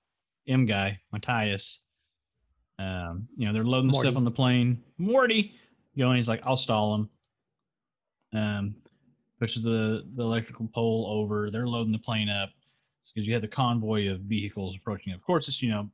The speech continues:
Speaker 1: black, spooky looking vehicles. Um, he, uh, pushes that down, goes and stands in the street. Kind of a cool little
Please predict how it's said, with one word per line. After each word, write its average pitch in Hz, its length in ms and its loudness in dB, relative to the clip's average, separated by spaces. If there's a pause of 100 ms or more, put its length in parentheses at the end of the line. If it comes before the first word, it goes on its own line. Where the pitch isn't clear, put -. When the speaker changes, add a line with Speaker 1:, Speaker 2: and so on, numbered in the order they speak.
(120)
Speaker 1:
black, 120 260 -2
spooky 110 340 -2
looking 101 240 -2
vehicles. 98 520 -6 (760)
Um, 90 420 -4 (1600)
he, 117 280 2
uh, 101 320 -2 (600)
pushes 131 280 0
that 123 240 0
down, 113 400 2
goes 110 240 0
and 107 100 -8
stands 113 300 0
in 113 60 2
the 113 60 0
street. 104 480 -6
Kind 196 160 -2
of 147 60 -4
a 143 40 -8
cool 160 320 2
little 131 380 2